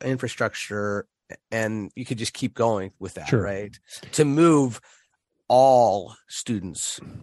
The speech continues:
Speaker 1: online.
Speaker 2: Yeah, I mean, I think, uh, yeah, there, there's so many angles into this. So, but, but let's stick with the one that you sort of just brought up, which is sort of around infrastructure. And then, um, <sighs> yeah, I mean,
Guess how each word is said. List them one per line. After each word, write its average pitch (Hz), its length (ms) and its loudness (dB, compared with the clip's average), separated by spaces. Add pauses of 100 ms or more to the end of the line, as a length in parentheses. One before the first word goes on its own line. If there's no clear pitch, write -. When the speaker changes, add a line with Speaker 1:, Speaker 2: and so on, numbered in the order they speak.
(100)
Speaker 1:
online. 98 800 -4 (720)
Speaker 2:
Yeah, 147 220 8
I 123 100 2
mean, 170 160 8
I 160 100 8
think, 180 340 4 (100)
uh, - 80 -10 (140)
yeah, 120 380 4
there, 139 320 4
there's 135 240 4
so 190 100 8
many 170 200 8
angles 131 400 4
into 127 320 0
this. 95 260 -2
So, 113 640 2
but, 127 280 4
but 135 140 4
let's 151 180 4
stick - 200 2
with 135 80 6
the 131 80 6
one 131 140 8
that 113 100 2
you 113 180 4
sort 120 220 2
of 110 80 2
just 117 200 0
brought 117 180 4
up, 123 180 2
which 113 160 2
is 113 160 -2 (200)
sort 123 200 2
of 110 100 0
around 107 220 0
infrastructure. 120 600 0
And 139 220 2
then, 151 240 6 (1400)
um, 147 360 10
<sighs> - 800 0
yeah, 139 300 8
I 156 60 6
mean, 160 300 8